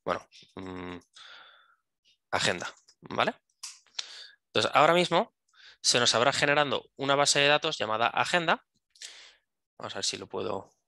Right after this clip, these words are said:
ver así. Ahí está. Y entonces sabemos en la cual estamos trabajando, ¿vale? Esto es bastante más útil que cuando no sabemos exactamente en cuál estamos. Y desde aquí, por ejemplo, podríamos hacer un D B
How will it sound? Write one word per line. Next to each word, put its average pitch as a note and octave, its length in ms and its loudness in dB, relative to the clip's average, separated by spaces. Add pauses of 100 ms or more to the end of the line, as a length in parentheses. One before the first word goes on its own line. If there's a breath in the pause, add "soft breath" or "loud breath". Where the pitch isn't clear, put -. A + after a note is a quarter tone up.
(140)
ver G2 380 -2
así. D#3+ 480 0 (120)
Ahí A2+ 160 -8
está. - 360 -2 (600 loud breath)
Y D3 180 6
entonces D3+ 380 0
sabemos C#3+ 480 2
en A#2 160 0
la G#2 120 2
cual B2+ 300 0
estamos G#2 320 -4
trabajando, - 420 -8
¿vale? G#2 160 -2
Esto - 180 -2
es G#2+ 60 -2
bastante G#2 300 -2
más G2+ 180 0
útil A#2+ 280 -4
que F#2 440 -2
cuando F#2+ 220 -8
no F#2+ 80 -6
sabemos F#2+ 280 0
exactamente F#2+ 320 -4
en F2+ 40 -10
cuál - 120 -6
estamos. - 260 -8 (520 loud breath)
Y D3+ 100 2
desde E3+ 200 6
aquí, F3 160 2
por D#3+ 120 2
ejemplo, D3+ 220 0
podríamos C3 380 0
hacer B2+ 200 -2
un A#2+ 80 -4
D A#2+ 100 0
B D3+ 160 2